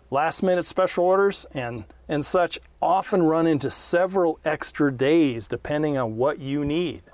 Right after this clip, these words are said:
All part of the planning it out ahead of time. It really is. So now you have just a glimpse at your new landscape makeover project and what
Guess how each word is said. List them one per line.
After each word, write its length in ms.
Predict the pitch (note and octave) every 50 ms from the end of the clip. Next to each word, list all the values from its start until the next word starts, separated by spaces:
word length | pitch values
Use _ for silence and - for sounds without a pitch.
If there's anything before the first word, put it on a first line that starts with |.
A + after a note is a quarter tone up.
| _ _
All 420 | - B2 C3 C#3 D#3 E3+ F#3 G3 F#3+
part 500 | - - - - D3 D3 D3+ D#3 D#3+ - -
of 100 | C#3 B2
the 120 | A#2 G#2+ - _
planning 560 | - - G2 G#2+ B2 C3 C#3 D3 D#3 E3+ E3+ E3+
it 120 | E3+ C#3+
out 260 | C3+ B2 B2 B2 B2
ahead 260 | B2 G2+ F#2 C3 B2+
of 100 | B2 A2+
time. 340 | - - A2 G#2 G2 F2+ F2+ -
It 140 | - C#3 A#2+
really 400 | A#2+ A#2+ A#2+ B2 C3 C3 C3 B2+
is. 340 | B2 A2 - - - - - _ _ _ _
So 180 | - - - C#3
now 360 | C3+ C3+ D3 E3+ G#3+ B3 C#4+
you 160 | C#4 A3+ F3
have 340 | D#3+ C#3+ E3+ E3+ E3+ E3 D3 - - -
just 300 | C3 F#3 G#3 G3+ - -
a 80 | D3+ C3+
glimpse 720 | C3 A#2+ C#3 C#3+ E3+ G3 A#3+ F3 G2+ - - - - - - - - _ _ _ _ _ _
at 220 | - C#3 C#3 - C#3+
your 480 | C#3 C#3+ D3 E3 G3+ G#3+ A3+ A3 G#3
new 460 | F3+ D3+ D#3 E3+ G3 G#3 F#3 E3 D#3
landscape 560 | D3 C#3+ D3 D3 D3+ D3+ - - - D#3 D3+ -
makeover 580 | C3 C#3+ E3 E3 - E3+ D#3+ D3 C#3+ C#3+ C3+
project 540 | - E3 E3 E3+ E3 C3 B2 A2+ G2+ - -
and 260 | - C3 A#2 A2 A2+ A2
what 280 | A2+ A#2+ D3 G3 C4